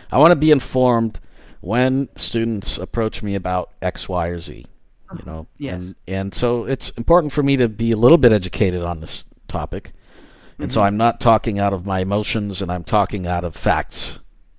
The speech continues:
Speaker 1: And,
Speaker 3: Yes,
Speaker 1: and
Speaker 3: yes.
Speaker 1: giving, you know, giving
Speaker 2: So
Speaker 1: good
Speaker 2: you teach
Speaker 1: direction.
Speaker 2: someone? Let me ask you.
Speaker 1: Do I what?
Speaker 3: Yeah.
Speaker 2: You teach? You're a teacher? Okay.
Speaker 1: I, I do some tech instruction on, yeah,
Speaker 2: Okay.
Speaker 1: I used to do a lot more of that, uh,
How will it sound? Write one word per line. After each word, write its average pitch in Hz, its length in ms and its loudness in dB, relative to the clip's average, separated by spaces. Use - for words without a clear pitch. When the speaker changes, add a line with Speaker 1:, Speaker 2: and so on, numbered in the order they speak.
Speaker 1:
And, - 160 -10
Speaker 3:
Yes, 120 320 -10
Speaker 1:
and 85 100 -8
Speaker 3:
yes. - 60 -8
Speaker 1:
giving, 87 280 -6
you 95 100 -8
know, 87 180 -6
giving 101 260 0
Speaker 2:
So 92 100 -2
Speaker 1:
good - 40 2
Speaker 2:
you 240 100 4
teach - 60 0
Speaker 1:
direction. - 360 -2
Speaker 2:
someone? 302 180 -8
Let 196 100 -4
me 185 60 -4
ask 185 220 -8
you. 220 40 -20
Speaker 1:
Do 95 100 -4
I 92 80 0
what? 92 180 -2
Speaker 3:
Yeah. 151 200 -8
Speaker 2:
You 226 120 -4
teach? - 340 -12
You're 202 140 -4
a - 20 -10
teacher? 220 220 -4
Okay. 185 160 -18
Speaker 1:
I, 131 280 4
I 139 180 10
do 160 220 6
some 143 260 4
tech 120 220 4
instruction 98 560 -2
on, 87 220 -4
yeah, 87 200 -2
Speaker 2:
Okay. 87 100 0
Speaker 1:
I 101 80 4
used 135 280 -2
to 147 80 4
do 120 120 4
a 107 40 4
lot 107 180 2
more 98 220 -2
of 82 100 -8
that, 78 260 -6
uh, 82 260 -8